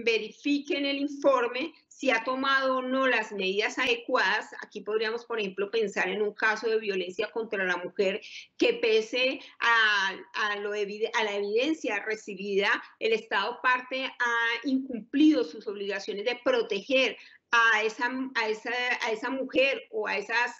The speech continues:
mujeres, si son muchas, eh, o a esas personas en el, eh, para protegerlas, para que no sufran ese tipo de violencias, y si lo ha incumplido,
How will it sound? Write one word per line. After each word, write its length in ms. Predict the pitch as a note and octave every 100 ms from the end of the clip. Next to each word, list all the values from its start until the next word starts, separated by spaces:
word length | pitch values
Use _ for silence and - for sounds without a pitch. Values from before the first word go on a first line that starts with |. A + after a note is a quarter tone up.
| -
mujeres, 760 | A#3 A3+ G3+ B3+ A#3+ G#3+ A3 -
si 100 | -
son 260 | - F#3+ G#3 C4
muchas, 400 | C4+ C4+ B3+ C4 - - -
eh, 540 | - A#3+ A3+ G#3+ G#3 -
o 180 | A#3 A3+
a 100 | G#3
esas 260 | G#3+ B3+
personas 680 | - B3+ - C4+ A#3 A3+ C4 - - - -
en 200 | A#3+ A#3
el, 240 | A#3 A3+ A#3+
eh, 480 | A3 G#3 G3+ F#3+ - _
para 300 | - A3+ A3
protegerlas, 840 | A3+ A3+ A3 G3 - C4+ A#3+ B3 C4+
para 220 | C4 B3
que 120 | A3
no 100 | G3+
sufran 640 | G3+ - C4 - A#3 B3 B3 - -
ese 300 | A#3+ B3 C4+
tipo 420 | - C#4 C4+ B3+
de 160 | B3 B3
violencias, 880 | A3+ C4 C4+ B3 A#3 - G3+ A3 -
y 100 | C4+
si 120 | -
lo 100 | A3+
ha 40 | G3+
incumplido, 840 | G#3 - B3+ - D4+ B3+ G#3+ -